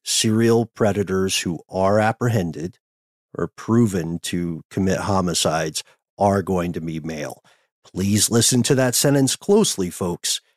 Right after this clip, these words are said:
because the big caveat is we only know about the ones who are caught. Um, but yeah, like you're saying, the killer or killers also drove the victims' vehicles away from the site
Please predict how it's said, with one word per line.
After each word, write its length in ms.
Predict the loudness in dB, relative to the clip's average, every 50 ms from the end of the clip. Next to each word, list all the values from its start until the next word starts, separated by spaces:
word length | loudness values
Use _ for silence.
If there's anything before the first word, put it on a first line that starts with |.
| _ _ _ _ _ _ _
because 320 | -6 -2 0 0 0 0
the 100 | -2 -6
big 240 | -4 -2 -2 -2 0
caveat 560 | 0 2 2 2 2 0 -2 -2 -2 -2 -4 -4
is 360 | -4 -6 -6 -4 -4 -6 -6 -8 _ _ _ _ _ _ _ _ _ -12
we 180 | -8 -4 -2
only 340 | 0 0 2 2 2 2 0
know 220 | 2 2 2 2 2
about 240 | 2 0 -2 -2
the 100 | -2 -4
ones 300 | -4 -4 -4 -4 -4 -6
who 100 | -6 -8
are 100 | -8 -10
caught. 480 | -12 -10 -8 -8 -8 -8 -8 -12 -14 -14 -14 _ _ _ _ _ _ _ _ _
Um, 420 | -4 -2 -2 -2 -2 -2 -6 -8 -10 _ _ _ _ _ _ _ 0
but 160 | 0 2 4
yeah, 200 | 4 4 4 2
like 220 | 2 0 -2 -2 -2
you're 80 | -2
saying, 420 | 0 0 2 2 2 0 -2 -4 -6 _ -16 -20 -20 -20 -20 -20 _ _ -20 -20 -20 _ _ _ _ _ _ _ _ _
the 300 | 2 4 4 4 4 2 -2 _ _ -2
killer 460 | 2 4 4 6 4 4 2 2 0
or 240 | 0 2 2 2 2
killers 680 | 0 -2 0 0 2 2 2 0 0 -2 -4 -8 -10 -12 _ _ _ _ _ _ _ _ _ _ _ _ _ _ _ _ _ _ _ _
also 600 | 2 4 4 4 4 4 2 2 2 0 -2 -4 -6
drove 600 | -8 -4 0 2 4 4 4 4 2 0 -2 -6 -8
the 80 | -8
victims' 640 | -4 -4 -4 -4 -4 -6 -6 -6 -6 -6 -6 -6 -6 -8
vehicles 720 | -10 -6 -2 2 4 4 4 2 0 0 0 0 0 -2 -2
away 420 | -2 -4 -2 0 2 2 2 2 0
from 240 | -2 -4 -4 -4 -4
the 100 | -4 -2
site 420 | -2 0 0 2 2 0 0 -4